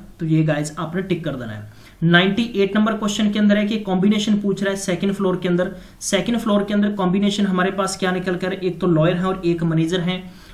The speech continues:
Lawyer और manager है, तो इसका मतलब हो गया कि lawyer और manager option number D में है, तो हम tick कर देंगे।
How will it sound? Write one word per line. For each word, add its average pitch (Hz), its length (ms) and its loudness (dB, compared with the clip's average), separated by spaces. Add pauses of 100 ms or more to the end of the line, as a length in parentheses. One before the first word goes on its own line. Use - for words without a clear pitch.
Lawyer 175 380 6
और 208 220 0
manager 190 340 2
है, 208 80 2
तो 202 160 -4
इसका 208 260 -2
मतलब 190 340 0
हो 180 80 2
गया 185 120 0
कि 180 120 -4
lawyer 170 260 2
और 175 220 -2
manager 170 300 2
option 180 340 -4
number 170 200 0
D 160 200 4
में 170 100 2
है, 170 100 -2
तो 170 60 0
हम 151 180 -2
tick 170 200 -2
कर 175 120 0
देंगे। 175 320 -2